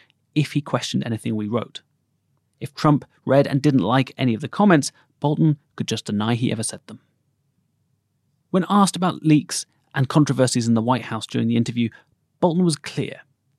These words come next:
He, he said, did not discuss internal matters with the press.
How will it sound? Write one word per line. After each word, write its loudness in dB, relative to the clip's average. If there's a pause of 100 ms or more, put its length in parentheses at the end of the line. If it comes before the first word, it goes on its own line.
(380)
He, 4 (140)
he -8
said, -4 (400)
did 6
not 4
discuss -6
internal -2
matters -6
with -16
the -20
press. -14